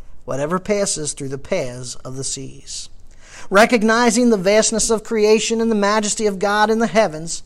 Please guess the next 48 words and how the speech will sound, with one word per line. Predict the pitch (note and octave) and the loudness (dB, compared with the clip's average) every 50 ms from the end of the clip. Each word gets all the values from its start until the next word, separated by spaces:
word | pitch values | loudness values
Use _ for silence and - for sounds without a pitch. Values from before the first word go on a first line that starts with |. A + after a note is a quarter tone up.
| - - - - - - | -14 -16 -16 -12 0 4
we | G3+ G#3+ G#3+ | 6 8 8
are | G#3 G3+ | 8 6
now | G3+ G#3 G#3+ A3+ A#3+ A#3+ | 6 6 6 6 6 6
pressed | - - - - A#3+ B3 C4 A#3+ - - G#3 | 4 0 0 4 4 4 4 4 0 0 2
by | A3+ A3 G#3+ | 4 4 4
the | G#3 G#3+ | 2 0
question | - - B3 A#3+ A#3+ A#3+ - - C4+ B3 B3 | -2 -2 0 2 2 2 0 -2 -2 0 2
of | G#3 F#3+ | 2 4
our | F#3+ F#3+ G3 | 4 4 4
own | - A#3+ A#3 A#3+ B3 B3 | 4 4 4 4 4 4
identity | A#3 G#3 G3+ F#3 E3 G3+ G#3+ A3+ A#3 A#3 A3 A#3+ A#3+ A#3 | 2 0 0 0 0 0 2 2 2 0 0 0 -2 -2
and | G#3 G#3+ A3 G#3+ F3 | -2 -2 -2 0 0
destiny. | E3 D#3+ D#3+ - - - C#3 C3 B2+ - - - - - - - - - - - | 0 0 0 -2 -4 -8 -10 -12 -14 -16 -18 -18 -18 -18 -16 -16 -14 -14 -6 2
David | - A3+ A#3+ B3+ B3 A#3 B3+ A#3 G3+ | 4 6 8 8 6 6 4 4 4
meditates | G#3 A#3 B3+ C4 C4 B3+ - A#3+ B3 C4 B3 - | 4 4 6 6 4 4 2 2 2 2 2 0
before | A3 G#3+ G#3 - A#3 A#3+ A#3 | -2 -4 -4 0 2 4 4
the | G#3+ A3 G#3+ | 4 4 2
Lord, | G#3 A3+ B3 B3+ B3+ B3+ A3+ | 2 4 6 6 6 6 6
"When | G#3+ G3+ F#3+ | 2 -2 -2
I | F#3 F#3 F#3 | 0 0 -2
consider, | F3+ - G3 F#3 F3 - - - B3+ B3+ C4 C4 B3+ | -2 -2 -4 -4 -4 -2 0 4 4 6 6 6 6
when | A#3+ G#3+ F#3 E3 | 4 2 0 0
I | E3+ F3 | -2 -2
think | E3+ - - - - - C4+ C4 C4+ C#4 C4+ - - - - - - - - - - - | -4 -6 -8 -2 2 2 4 4 4 2 -2 -6 -12 -16 -16 -16 -16 -16 -16 -16 -10 -2
on | - G3+ A3 G#3+ G#3 G3 | 2 4 6 6 6 4
the | G3+ F#3+ F3+ | 2 2 0
heavens, | - - - A3 A#3+ B3 B3 C4 C4 C4 C4+ C4 - - - - - - | 4 6 6 8 8 6 4 2 2 0 0 -2 -4 -4 -8 -12 -14 -8
the, | - F#3 F3+ | -6 -4 2
which | F3+ G3+ G3 G3 F#3+ | 4 4 4 4 4
are | F#3+ F#3 | 2 4
the | E3+ | 2
works | D#3+ F3 G#3 A#3+ B3+ B3 - - | 4 6 6 8 8 6 4 2
of | B3 A#3+ G#3+ | 2 2 2
your | A3+ A#3+ B3 A#3+ | 4 4 2 2
fingers, | B3 - G3 E3 D3 C#3+ C#3+ D#3 E3 E3 - - - - - | 2 -2 -2 -2 -4 -6 -6 -8 -8 -8 -10 -12 -14 -8 -2
when | G3 F#3+ | 0 0
I | F#3 F#3+ | 2 2
think | F#3+ B3 B3+ B3 A#3+ | 4 2 2 4 4
about | A#3 A#3 A3+ F#3 | 4 4 4 4
the | G3 F#3 | 2 2
moon | F#3+ G3 G#3+ A#3+ B3+ C4 | 4 6 6 6 6 6
and | B3+ B3+ | 4 2
the | A#3 | 2
stars | - - G#3+ F#3 F3+ F3 F3 E3 | 2 2 2 4 2 2 0 0
which | E3+ D3+ - - | -4 -4 -4 0
you | A3 A#3 G#3 | 0 2 4
have | G#3+ G#3+ G#3+ G3+ | 4 4 2 2
ordained." | F#3+ F#3 G3+ G#3 G#3 G#3 F3 F3+ F3 D#3 C#3 B2+ A2+ - C#3 - - | 2 0 0 0 0 2 0 0 0 -2 -4 -8 -12 -16 -16 -16 -18